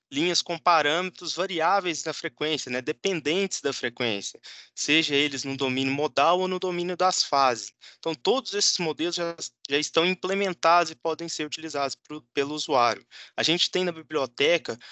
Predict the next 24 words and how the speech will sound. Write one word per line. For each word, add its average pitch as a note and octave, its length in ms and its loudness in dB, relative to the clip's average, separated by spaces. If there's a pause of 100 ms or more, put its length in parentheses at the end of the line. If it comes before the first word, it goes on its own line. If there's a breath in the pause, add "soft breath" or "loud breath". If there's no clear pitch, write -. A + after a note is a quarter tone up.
(140)
componentes F3 800 2
prontos, F3 600 -2
igual C#3+ 220 2
a C#3+ 60 2
gente D3 200 -6
tá D3 120 2
vendo C#3 220 -2
aqui C3 120 -10
na C3 160 2
tela. C#3 480 0 (320 loud breath)
Então, D#3+ 160 2
torres, F3 600 4
alguns D#3 300 -2
modelos E3+ 380 -2
de - 100 -10 (100)
torre, D#3+ 440 -2
onde C3 160 -6
basta C#3+ 320 2
você D3+ 300 -2
definir D3 480 -2
a D3 40 -2
distância D#3 680 -4
dos C#3+ 160 -8
condutores, D3 1000 -2